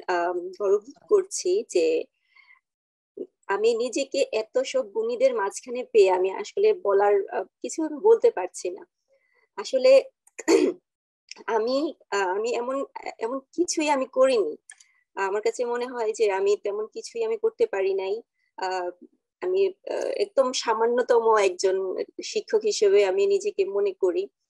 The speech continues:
কারণ দিদিকে আমি, আহ, আসলে যখন আমি Facebook open করি, আহ, Facebook-টা, Facebook অ্যাকাউন্টটা আমার খোলা হয় দুই হাজার বিশ সালেই, February মাসে। আমি,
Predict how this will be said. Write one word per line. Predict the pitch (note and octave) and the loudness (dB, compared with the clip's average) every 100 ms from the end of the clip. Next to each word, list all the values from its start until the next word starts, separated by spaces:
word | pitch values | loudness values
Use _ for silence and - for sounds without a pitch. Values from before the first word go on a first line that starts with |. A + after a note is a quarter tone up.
| _ _ _ - | _ _ _ -8
কারণ | G#3 A3 | -4 -2
দিদিকে | A3+ - G3+ A3+ C4 C#4+ | -4 -6 -8 -6 -6 -2
আমি, | E4 B3 C4 C#4+ - | -2 0 0 0 0
আহ, | G#3+ F3+ F3+ E3+ - | 0 2 0 -2 -8
আসলে | G3+ G3+ | -8 -4
যখন | G#3 G3+ B3 | -2 -4 -4
আমি | A3 G#3+ A3+ | -6 -6 -2
Facebook | G#3 G#3+ G#3 - B4 _ _ | 0 0 -4 -6 -6 _ _
open | - - B3 A3+ | -16 -8 -8 -6
করি, | F#3+ D#3+ F#3 C4+ _ _ _ _ _ _ _ | -4 -2 -4 -6 _ _ _ _ _ _ _
আহ, | F#3 F#3 F3 F3+ | -10 -6 -6 -2
Facebook-টা, | A3 G#3 - A3 _ G#3+ G#3 G3+ - | -2 -2 -4 -4 _ -2 -2 -4 -2
Facebook | A3 G3 - | -4 -4 -6
অ্যাকাউন্টটা | G#3 G#3+ A3 A3 | -6 -6 -8 -6
আমার | A#3+ B3 - | -8 -8 -6
খোলা | G#3+ F#3+ | -2 -2
হয় | G#3+ E3+ G3+ | -2 -2 -2
দুই | - G3+ | -2 -4
হাজার | G3 F#3 F3+ | -4 -4 -4
বিশ | F3 F3+ - - | -4 -10 -8 -8
সালেই, | F3 E3+ B3+ - _ _ - | -4 -4 -6 -10 _ _ 2
February | A3 G3+ A3 A3+ | 2 4 2 0
মাসে। | F#3 - F3+ E3 | -4 -6 -6 -8
আমি, | D#3+ F3+ | -6 -8